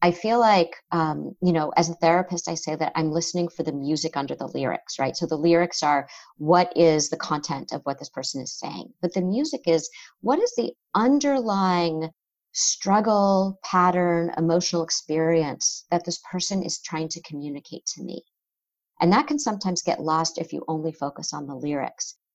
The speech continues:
So a lot of times when people are trying to listen to someone, not therapists, but people out there trying to listen to someone that they care about, um, they're, they're listening to the lyrics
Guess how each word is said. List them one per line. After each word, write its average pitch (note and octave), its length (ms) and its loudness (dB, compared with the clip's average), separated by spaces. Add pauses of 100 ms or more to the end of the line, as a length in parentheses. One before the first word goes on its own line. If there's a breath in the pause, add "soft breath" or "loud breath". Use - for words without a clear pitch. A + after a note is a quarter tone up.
(120)
So G3 160 2
a - 20 4
lot G3 260 4
of D4 100 0
times F3 520 -8 (500)
when D#3+ 360 2
people F3 580 2 (400 loud breath)
are D#3+ 140 4
trying E3+ 240 0
to E3+ 100 -4
listen D#3+ 440 -4
to E3 80 -6
someone, C#3 380 -4
not D3+ 220 -2
therapists, D3 460 -8
but - 160 -12
people D3+ 340 -8
out D3 200 -6
there D3 420 0
trying D#3 160 -4
to D3 100 -8
listen D3 280 -4
to - 100 -14
someone D3 300 -6
that D3 120 -10
they C#3 120 -8
care D#3 240 -6
about, D3+ 340 0 (480)
um, E3+ 260 4 (400)
they're, F#3+ 480 4 (140)
they're G3 140 2
listening D4+ 560 2
to F3+ 540 2 (520 soft breath)
the F#3 120 4
lyrics - 680 0